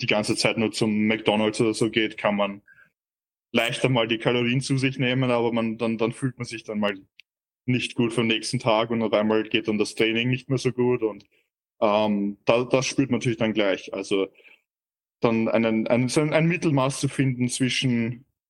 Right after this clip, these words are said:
halbwegs gesund sich zu ernähren, aber auf der anderen Seite eben auch auf die, die Kalorien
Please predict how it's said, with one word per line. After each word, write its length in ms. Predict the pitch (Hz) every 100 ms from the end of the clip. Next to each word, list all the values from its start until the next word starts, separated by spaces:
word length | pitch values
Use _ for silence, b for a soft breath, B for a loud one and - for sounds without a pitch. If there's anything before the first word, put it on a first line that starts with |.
| _ -
halbwegs 480 | 135 135 135 131 -
gesund 400 | 135 - 143 135
sich 180 | 139 -
zu 100 | 127
ernähren, 380 | 120 117 117
aber 200 | 110 107
auf 100 | 110
der 100 | -
anderen 160 | 98 107
Seite 280 | - 107 104
eben 120 | 101
auch 260 | 90 95 113
auf 140 | 101
die, 300 | - 101 95
die 180 | 104 98
Kalorien 720 | - 101 101 98 98 98